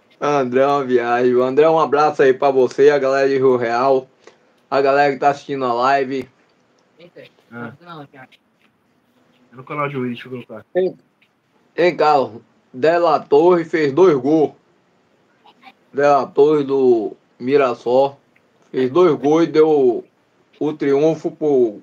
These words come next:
Speaker 1: pro Guarani. Tem time aí da Série A querendo eles. De La Torre, né? Time como Juventude, Atlético Goianiense. Você acha que era uma boa aqui pro Vitória, De La Torre? Já jogou no Atlético Paranaense, é um centroavante.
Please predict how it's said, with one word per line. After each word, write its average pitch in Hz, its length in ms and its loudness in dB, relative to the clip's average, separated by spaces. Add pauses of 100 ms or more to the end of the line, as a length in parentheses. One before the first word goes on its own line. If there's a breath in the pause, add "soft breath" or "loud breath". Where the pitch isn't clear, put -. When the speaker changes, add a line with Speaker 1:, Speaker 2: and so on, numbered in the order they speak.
(420)
Speaker 1:
pro 127 120 -2
Guarani. 139 600 -2
Tem 156 240 -6
time 160 260 -6
aí 151 80 2
da 151 160 -2
Série 151 300 -2
A 139 160 0
querendo 151 420 -4
eles. 123 380 0 (960)
De 131 160 -4
La 127 160 -2
Torre, 135 300 0
né? 135 160 -8
Time 131 200 -8
como 127 240 -6
Juventude, 127 720 -2
Atlético 123 340 -2
Goianiense. 127 720 -6 (1000)
Você - 140 -6
acha 175 180 -2
que 175 80 0
era 175 100 2
uma 165 140 0
boa 151 240 0
aqui 143 160 -8
pro 147 160 -6
Vitória, 143 460 0
De 135 100 0
La 131 160 0
Torre? 151 380 2
Já 135 120 -2
jogou 135 280 2
no 135 60 -4
Atlético 131 340 -2
Paranaense, 123 680 -6
é 127 40 -4
um 127 100 -6
centroavante. 127 880 -10